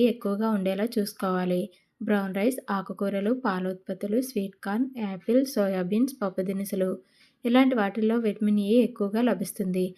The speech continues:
కాబట్టి వీటిని తప్పకుండా ఆహారంలో చేర్చుకోవాలి. మెడ గుండ్రంగా, నెమ్మదిగా కొద్ది సమయం పాటు తిప్పడం, పైకి కిందకు కదిలించడం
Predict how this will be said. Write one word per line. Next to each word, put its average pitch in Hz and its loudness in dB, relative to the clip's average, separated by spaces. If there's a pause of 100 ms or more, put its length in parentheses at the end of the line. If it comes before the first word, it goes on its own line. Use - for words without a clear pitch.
(260)
కాబట్టి 247 2
వీటిని 240 2
తప్పకుండా 202 -4 (400)
ఆహారంలో 214 2
చేర్చుకోవాలి. 185 0 (800)
మెడ 208 2
గుండ్రంగా, 196 0 (200)
నెమ్మదిగా 214 2
కొద్ది 214 0
సమయం 208 0
పాటు 208 -2
తిప్పడం, 190 -4 (380)
పైకి 214 4
కిందకు 220 2
కదిలించడం 196 -2